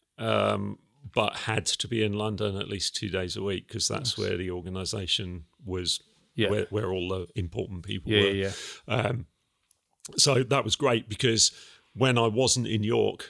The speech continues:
Speaker 1: they assumed I was in London. And when I wasn't in London, they assumed I was in York.
Speaker 2: That
Speaker 1: So I
Speaker 2: you,
Speaker 1: could have been
Speaker 2: uh,
Speaker 1: anywhere.
Speaker 2: <laughs>
Speaker 1: Because being the sort of person I, I, I am, I was usually in one or the other.
Speaker 2: Yeah, yeah.
Speaker 1: Um, but I,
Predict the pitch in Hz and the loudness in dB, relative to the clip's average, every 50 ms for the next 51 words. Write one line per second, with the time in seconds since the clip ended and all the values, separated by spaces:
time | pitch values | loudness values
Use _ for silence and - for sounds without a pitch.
0 | - - 110 101 101 - - 117 110 107 101 101 98 101 98 - 107 101 107 110 | -4 -2 0 2 4 4 4 4 2 2 0 0 0 -2 -2 -4 -4 -4 -4 -4
1 | 104 98 101 - 101 - - - - 107 101 104 104 104 104 101 110 110 - 120 | -4 -4 -6 -6 -8 -12 -16 -12 -8 -6 -4 -2 -2 -2 0 0 0 0 0 0
2 | 104 98 107 101 110 120 117 98 110 104 101 98 95 - 113 110 107 104 98 - | -2 -2 -4 -2 -2 -2 -2 -2 -2 -4 -4 -4 -2 0 0 2 2 2 2 2
3 | - 101 90 92 95 98 90 - - - 104 95 98 95 - 104 95 101 117 123 | 2 2 0 -2 -4 -6 -8 -10 -8 -6 -4 -4 -4 -4 -4 -4 -4 -2 -2 -2
4 | 117 - - - - - 98 - - 101 135 135 104 - 135 - - 107 139 131 | -2 -2 -4 -6 -6 -6 -6 -2 2 4 4 6 6 6 6 6 6 6 6 4
5 | 147 156 139 - - - 202 196 180 - 180 156 160 165 151 - 185 156 - - | 4 6 8 8 10 10 10 10 12 10 10 10 10 8 8 8 8 6 6 8
6 | 170 160 151 139 131 - 160 143 135 - - 156 143 - - 127 110 110 110 107 | 6 8 8 8 8 6 6 6 4 6 6 6 8 8 6 6 6 4 4 4
7 | 107 110 110 - - 113 131 120 110 104 - - 110 113 110 107 107 110 117 123 | 2 2 0 -2 -4 0 2 2 4 2 2 2 2 2 2 2 2 2 2 2
8 | 123 120 - 117 120 117 123 123 120 - 123 120 104 92 110 104 104 101 98 98 | 0 2 2 2 4 6 6 6 6 6 4 4 4 4 2 2 2 2 0 0
9 | 98 95 98 92 85 95 95 104 101 110 120 117 110 104 104 104 101 98 98 - | -2 -2 -2 -2 0 2 2 4 4 6 8 8 8 8 8 8 6 4 4 4
10 | 120 117 107 110 110 113 107 98 - - - - _ - 135 135 139 135 131 127 | 4 6 6 6 4 4 2 -2 -4 -8 -16 -2 _ 2 4 6 6 6 6 6
11 | 123 131 - | 4 4 2